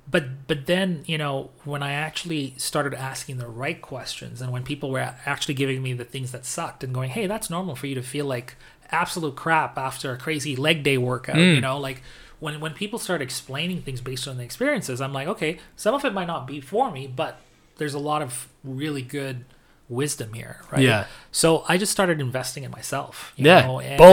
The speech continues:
Speaker 1: and, and
Speaker 2: Fuck, I
Speaker 1: that,
Speaker 2: love that.
Speaker 1: that's the key element is, is, is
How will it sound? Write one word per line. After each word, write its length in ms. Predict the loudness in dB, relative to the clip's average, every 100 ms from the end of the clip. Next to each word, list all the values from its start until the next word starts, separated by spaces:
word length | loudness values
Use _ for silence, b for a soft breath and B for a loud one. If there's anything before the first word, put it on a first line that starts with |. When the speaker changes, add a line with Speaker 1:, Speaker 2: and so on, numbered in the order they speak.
| 12 12 6
Speaker 1:
and, 60 | -2
and 80 |
Speaker 2:
Fuck, 180 | -2 -2 -4
I 40 |
Speaker 1:
that, 120 | 0 4
Speaker 2:
love 200 | 4 4
that. 60 |
Speaker 1:
that's 320 | 2 2 2 -4
the 140 | -6
key 300 | -8 -4 0
element 380 | 0 -2 -4 -6
is, 160 | -8
is, 280 | -6 -6 -6 b b b b -20 -20 -14
is 320 | -6 -6 -6